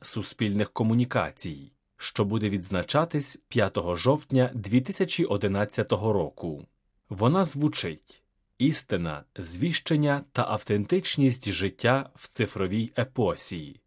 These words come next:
Послання Вселенського архієрея, як звичайно, буде опубліковано двадцять четвертого січня, в день спомину святого Францішка де Саль,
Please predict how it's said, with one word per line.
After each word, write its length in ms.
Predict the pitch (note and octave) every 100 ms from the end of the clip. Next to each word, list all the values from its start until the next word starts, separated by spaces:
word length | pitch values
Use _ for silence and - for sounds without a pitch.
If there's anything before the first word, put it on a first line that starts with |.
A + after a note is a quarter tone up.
| _ _ _ _ -
Послання 480 | D3+ - A3 F3
Вселенського 600 | A2 - A#2+ C#3+ - A#2
архієрея, 880 | - A2 - G#2 F#2+ B2 C#3 E2 D2 - _
як 220 | G#2+ G2
звичайно, 640 | F#2+ F#2 - E3 E3+ E3 D#3 _ -
буде 300 | A#2+ G3 F#3
опубліковано 1000 | - C3+ B2+ G#2 G2+ - F3 E3+ D#3+ -
двадцять 520 | G#2+ B2+ F#3 - D3+
четвертого 600 | - G#2+ - G2 G2+ G#2+ A#2+
січня, 680 | - G#2+ - F#2+ D#2 C#2+ _ _
в 140 | G#2+ G2
день 220 | A#2+ A2+
спомину 680 | - - E3 F3 E3 D#3+ -
святого 600 | - - A2+ A#2 F3+ C#3+
Францішка 920 | B2+ G2+ F#2+ - D3 - C3+ B2+ A#2+
де 220 | A2 B2 B2+
Саль, 440 | - F2+ D#2+